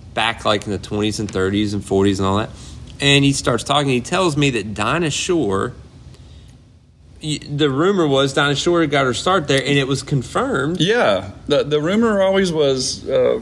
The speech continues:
Speaker 2: John, the owner here, says his grandfather always told him that Dinah Shore got her start right there in that corner where the jukebox is now, and, uh, with a big band.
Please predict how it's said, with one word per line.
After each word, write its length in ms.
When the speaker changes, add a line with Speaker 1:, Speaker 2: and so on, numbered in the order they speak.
Speaker 2:
John, 340
the 120
owner 220
here, 140
says 240
his 120
grandfather 420
always 280
told 240
him 160
that 220
Dinah 260
Shore 280
got 160
her 120
start 360
right 160
there 160
in 80
that 180
corner 340
where 100
the 80
jukebox 460
is 140
now, 220
and, 300
uh, 300
with 140
a 40
big 220
band. 300